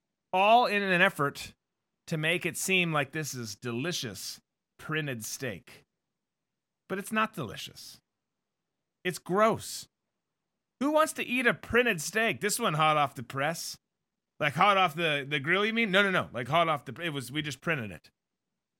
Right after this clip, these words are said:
It was a, it was a brother printer. Um,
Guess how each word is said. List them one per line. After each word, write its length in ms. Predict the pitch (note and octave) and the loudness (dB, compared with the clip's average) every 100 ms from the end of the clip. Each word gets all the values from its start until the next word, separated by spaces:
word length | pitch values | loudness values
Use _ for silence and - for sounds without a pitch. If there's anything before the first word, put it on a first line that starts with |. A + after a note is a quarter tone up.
| - | -6
It 80 | D#3 | -4
was 180 | C#3+ | 0
a, 260 | C3+ B2 G#2 _ - | 0 0 -4 _ -6
it 80 | |
was 140 | C#3 A#2+ | -4 -2
a 80 | A#2 | -2
brother 400 | A2 D#3+ D3 B2 | 2 2 2 -2
printer. 420 | C#3+ C#3+ G#2 F2 _ _ | -2 -2 -4 -10 _ _
Um, 540 | B2+ C#3 A#2+ A2 G#2+ | -2 0 2 -2 -6